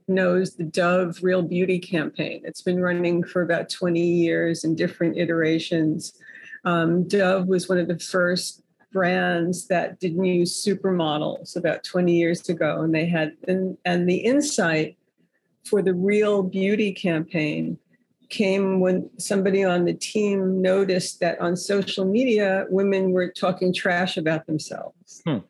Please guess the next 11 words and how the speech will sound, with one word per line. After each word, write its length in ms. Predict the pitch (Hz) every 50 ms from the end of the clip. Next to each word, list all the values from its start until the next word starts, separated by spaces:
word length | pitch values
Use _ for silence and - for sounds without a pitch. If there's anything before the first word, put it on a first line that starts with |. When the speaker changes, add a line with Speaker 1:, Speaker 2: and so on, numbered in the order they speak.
| _ _ _ _ _
Speaker 1:
That 100 | - - -
only 260 | 196 196 202 202 196 185
two 260 | 190 - - 247 226
percent 440 | 247 233 220 - - 220 202 196 190
of 80 | 185
women 680 | 180 185 196 202 202 196 190 185 185 180 180 185 202 - _ _
think 280 | _ - 196 196 185 -
that 200 | 196 185 185 -
they're 120 | 185 180
beautiful. 600 | 170 180 175 175 180 170 170 175 - - - - _ _ _ _ _ _ _ _ _ _ _ _ _ _ _ _ _ _ _ _ _ _ _ _ - -
Speaker 2:
Hmm. 140 | 220 196